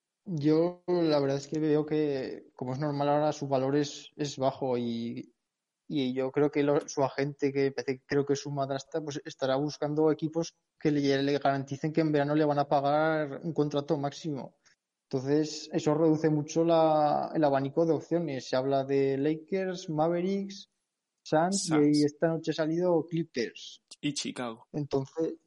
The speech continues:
Speaker 1: y Chicago también, es verdad que lo he leído. Entonces, de, de esas tres, de esas tres, cuatro franquicias, al final tú pone-,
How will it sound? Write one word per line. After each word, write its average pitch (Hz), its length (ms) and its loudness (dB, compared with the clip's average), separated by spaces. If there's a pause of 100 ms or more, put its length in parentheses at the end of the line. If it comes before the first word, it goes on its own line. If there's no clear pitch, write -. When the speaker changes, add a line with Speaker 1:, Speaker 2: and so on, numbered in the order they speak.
(180)
Speaker 1:
y 165 140 -4
Chicago 151 420 0
también, 139 300 0
es 120 140 -6
verdad 123 280 -4
que 123 380 -4
lo 131 120 -2
he - 20 0
leído. 123 500 0 (240)
Entonces, 180 720 -2 (640)
de, 147 580 6
de 156 140 2
esas 165 260 2
tres, 160 320 -4
de 196 80 -8
esas 151 280 0
tres, 156 180 -4
cuatro 160 320 4
franquicias, 165 640 2
al 156 140 2
final 165 520 0 (300)
tú 151 160 0
pone-, 165 240 2